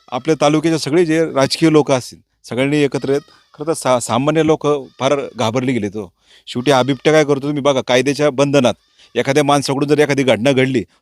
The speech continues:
तो माणूस तीन तीन वर्ष येरवड्याला राहतो, सहा सहा वर्ष येरवड्याला राहतो, तो सुटत नाही लवकर, त्याला काहीतरी कोर्टाकडून शिक्षा होते. बिबट्याचं काय हो,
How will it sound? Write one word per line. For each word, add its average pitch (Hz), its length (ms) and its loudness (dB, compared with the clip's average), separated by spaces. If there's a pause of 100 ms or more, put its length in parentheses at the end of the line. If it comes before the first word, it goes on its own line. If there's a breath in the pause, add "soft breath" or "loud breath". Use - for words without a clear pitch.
तो 131 60 -4
माणूस 139 320 2
तीन 147 100 0
तीन 151 140 -2
वर्ष 156 240 2
येरवड्याला 139 380 4
राहतो, 95 220 2
सहा 135 180 0
सहा 123 140 -4
वर्ष 131 160 -6
येरवड्याला 113 300 -4
राहतो, 98 260 -10 (440)
तो 139 60 -6
सुटत 151 280 0
नाही 139 180 2
लवकर, 104 240 0 (320)
त्याला 143 140 -2
काहीतरी 160 340 0
कोर्टाकडून 160 420 2
शिक्षा 151 300 -2
होते. 101 280 0
बिबट्याचं 170 340 -2
काय 190 180 6
हो, 160 100 -2